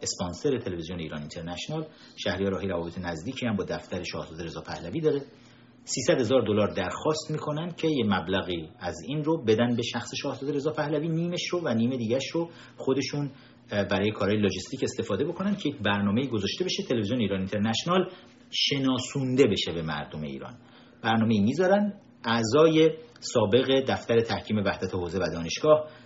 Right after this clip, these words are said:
اصلاح طلب‌های سابق که همشون به کروبی رأی داده بودن، دست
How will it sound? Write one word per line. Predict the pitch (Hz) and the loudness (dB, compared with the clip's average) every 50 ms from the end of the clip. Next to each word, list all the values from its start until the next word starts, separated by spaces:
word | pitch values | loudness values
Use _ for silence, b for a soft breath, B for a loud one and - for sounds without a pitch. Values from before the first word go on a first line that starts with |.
| B B | B B
اصلاح | - - - - 95 - - | -6 -4 -2 -2 -4 -4 -4
طلب‌های | - 90 85 85 - - 101 95 92 | -4 -2 -2 -2 -2 0 0 0 0
سابق | - - 90 85 110 139 123 | 0 -4 -4 -2 0 -2 -2
که | - 104 | -2 -4
همشون | 82 87 95 113 110 - 98 | -2 0 0 0 0 0 -2
به | 87 85 | -4 -4
کروبی | - 95 87 85 80 90 95 143 | -4 -2 -2 -2 0 2 2 4
رأی | 139 107 90 85 | 4 6 4 4
داده | 85 82 82 82 | 2 -2 -6 -6
بودن، | 80 95 131 147 156 156 B B B B B B | -2 0 2 2 2 0 B B B B B B
دست | 127 123 - - | 0 0 0 0